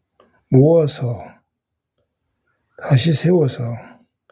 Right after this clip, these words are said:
면 바뀌면서 사선 중-, 중봉은 필요하시고, 여기 가서 탄탄하게 해서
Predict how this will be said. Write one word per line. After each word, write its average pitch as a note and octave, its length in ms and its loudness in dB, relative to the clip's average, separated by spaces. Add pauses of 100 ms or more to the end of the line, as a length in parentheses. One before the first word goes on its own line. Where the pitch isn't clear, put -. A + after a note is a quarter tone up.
(840)
면 D3+ 300 2
바뀌면서 A#2 840 -2
사선 B2+ 680 -4
중-, B2 300 -2
중봉은 C3 640 0
필요하시고, - 840 -10 (840)
여기 D3 220 2
가서 C#3 420 -2 (1500)
탄탄하게 - 1160 -4
해서 A2+ 160 -6